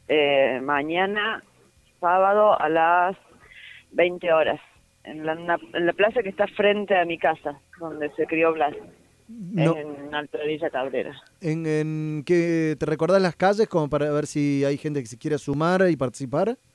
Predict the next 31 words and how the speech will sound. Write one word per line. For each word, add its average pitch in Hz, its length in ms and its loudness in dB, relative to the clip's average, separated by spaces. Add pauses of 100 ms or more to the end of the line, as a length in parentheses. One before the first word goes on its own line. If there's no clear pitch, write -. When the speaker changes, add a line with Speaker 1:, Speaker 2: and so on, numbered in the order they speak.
(600)
Speaker 1:
En 185 220 0
la 175 100 -2
calle 180 300 -2
La 170 140 2
Ramada, 175 680 0 (680)
y 160 100 -14
la 165 100 -4
plaza 170 760 2
cubre 165 300 -2
del 151 240 -2
dos 151 140 -8
mil 160 500 -8
cuatrocientos 165 720 -2
a 156 40 2
dos, 147 180 -2 (100)
al 147 140 -4
dos 151 140 -4
mil 156 160 -6
seiscientos. 143 720 -2 (100)
Speaker 2:
Ahí, 110 160 -8
La 104 140 -8
Ramada 139 440 0
y 123 280 0
arriba 135 260 0
de 131 80 0
Berizárate, 127 500 0
básicamente. 101 580 -8 (280)
Speaker 1:
Exactamente. 170 1120 0
Speaker 2:
Bien, 98 300 -10
plaza 120 320 -6
grande. 110 400 -6